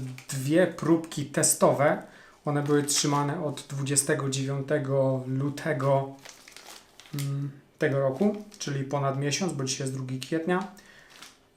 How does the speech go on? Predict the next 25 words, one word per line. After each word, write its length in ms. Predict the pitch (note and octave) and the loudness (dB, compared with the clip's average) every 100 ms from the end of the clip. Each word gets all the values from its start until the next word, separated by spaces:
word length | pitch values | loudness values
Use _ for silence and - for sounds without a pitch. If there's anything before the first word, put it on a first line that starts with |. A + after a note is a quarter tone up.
| _ _ _ - | _ _ _ -2
W 60 | |
warunkach 440 | D3 D#3 D#3+ D#3 - | 4 4 4 0 -2
pokojowych 540 | D3+ D#3 D3 C#3+ C3+ | -2 4 4 4 0
w 40 | - | -2
temperaturze 480 | C3 C3+ C3+ C3+ | -4 -2 -2 0
około 220 | C3+ C#3+ C3 | 0 -2 -2
dwudziestu 400 | C3 C3+ C3 C3 | 0 0 -2 -2
dwóch 240 | B2+ A2+ | -2 -2
stopni. 360 | - F3 D#3+ D#3 - - - | 0 2 2 0 -6 -14 -12
Tu 180 | - D#3 | -2 0
jest 140 | C3+ C3 | 2 2
woreczek 600 | C#3 C#3 C3 C#3 - D3 | 2 2 2 -2 -2 0
niehermetycznie 680 | D#3+ F3 D#3+ D3+ E3 - | 2 4 4 4 2 0
zamknięty, 540 | D3 D3 C3+ C#3 C#3 C#3+ - - - | -2 -2 0 0 0 -4 -6 -18 -12
tu 100 | - | -2
jest 120 | C#3+ C3 | 0 2
woreczek 400 | C3+ B2+ C3 - | 0 -2 -6 -2
hermetycznie 540 | F3+ F3 E3+ D#3+ D#3+ | 2 2 0 -2 -2
zamknięty. 460 | D3 C#3 D3 C#3 C#3+ | -2 -2 -4 -2 -2
Jeszcze 220 | C#3 C#3+ | -2 -2
mam 160 | C3+ | -2
dwa 360 | C3 C#3+ E3+ E3 - - - - - | -2 -2 -2 -4 -12 -20 -20 -18 -12
takie 260 | D3 D#3 | -8 -2
same 280 | C#3+ C#3 C3+ | -2 0 -2
woreczki, 520 | C#3 C#3+ C#3+ - D3 | 0 0 0 -2 -4